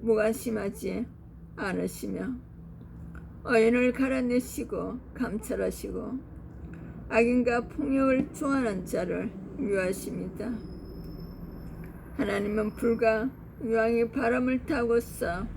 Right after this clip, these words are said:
악인을 모두 불태워버리게 하십니다. 이것이 악인의 마실 묵의 소득입니다. 하나님은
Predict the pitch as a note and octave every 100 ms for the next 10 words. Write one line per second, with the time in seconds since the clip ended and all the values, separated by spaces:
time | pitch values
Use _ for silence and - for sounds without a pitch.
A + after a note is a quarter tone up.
0 | - - - - - - - G3 F#3 F#3+
1 | F3+ F#3 F#3+ - - A3+ G#3 G#3 G#3+ -
2 | B3+ A#3+ - C#4 A#3+ A3+ A3+ A3 G#3 A3+
3 | - - F#3+ F#3 - A#3+ - - - -
4 | - - - - - - - - - -
5 | - - - - - B3+ C4 - C#4+ C4
6 | - - - - - A3 G#3+ G#3+ G3 F#3+
7 | - G3 G#3+ - G#3 A#3+ - - - -
8 | - - F#3+ F#3 - F#3 A#3 - - -
9 | B3+ B3+ A#3 A#3 - C4 - A#3 A3+ -
10 | - - - - - - - - - -
11 | - - - - - - - - - -
12 | - - - - - - - C#4 G#3+ G#3
13 | G3+ G#3 G#3 C4